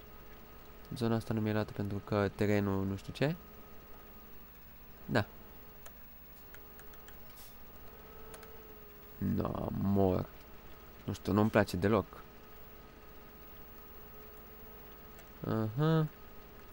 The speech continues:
Uite că dacă se chinuie puțin ar lua, da. E terenul super nașpa. Ok, mă.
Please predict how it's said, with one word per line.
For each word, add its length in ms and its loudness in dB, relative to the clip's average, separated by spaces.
Uite 160 4
că 240 8
dacă 280 8
se 200 0
chinuie 480 8
puțin 400 4
ar 140 12
lua, 300 10
da. 260 10
E 100 6
terenul 420 6
super 260 4
nașpa. 400 6
Ok, 460 4
mă. 220 2